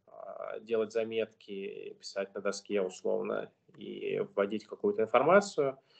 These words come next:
так и более продвинутые интересные вещи, которые были сделаны для того, чтобы,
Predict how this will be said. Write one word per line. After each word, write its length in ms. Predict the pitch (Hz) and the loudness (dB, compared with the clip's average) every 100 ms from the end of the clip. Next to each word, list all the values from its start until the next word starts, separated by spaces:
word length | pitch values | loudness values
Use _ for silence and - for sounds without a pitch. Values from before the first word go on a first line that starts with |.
| - _ - | -20 _ 6
так 200 | 170 175 | 6 6
и 40 | |
более 280 | 131 151 139 | 4 4 4
продвинутые 600 | 127 127 127 123 110 104 | 0 -4 -4 -6 -6 -8
интересные 520 | 107 110 110 - 120 | -4 -2 -2 -2 -2
вещи, 520 | 143 202 - - 131 120 _ _ _ | -2 -2 -4 -4 -4 -6 _ _ _
которые 680 | 110 - 127 131 127 117 110 | -6 -2 0 2 2 2 0
были 240 | 110 107 | -2 -6
сделаны 480 | 104 117 135 120 104 | -6 -4 -4 -4 -8
для 80 | 101 | -4
того, 280 | 104 107 | -2 -2
чтобы, 540 | 113 - 98 104 101 | -4 -4 -4 -2 -2